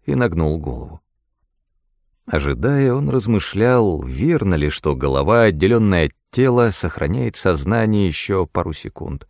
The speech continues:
Он попытался избавиться от этой мысли, но она снова возвращалась.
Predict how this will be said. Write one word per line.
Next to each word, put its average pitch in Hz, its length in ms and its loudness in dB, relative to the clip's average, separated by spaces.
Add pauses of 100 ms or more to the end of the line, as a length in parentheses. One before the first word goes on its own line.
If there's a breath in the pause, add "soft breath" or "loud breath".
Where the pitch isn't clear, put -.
(1600 soft breath)
Он 76 160 -4
попытался 120 520 -2
избавиться 92 680 0
от 76 100 -2
этой 71 180 -2
мысли, 64 360 -8
но 64 160 -4
она 127 200 -4
снова 85 640 0
возвращалась. 76 840 -6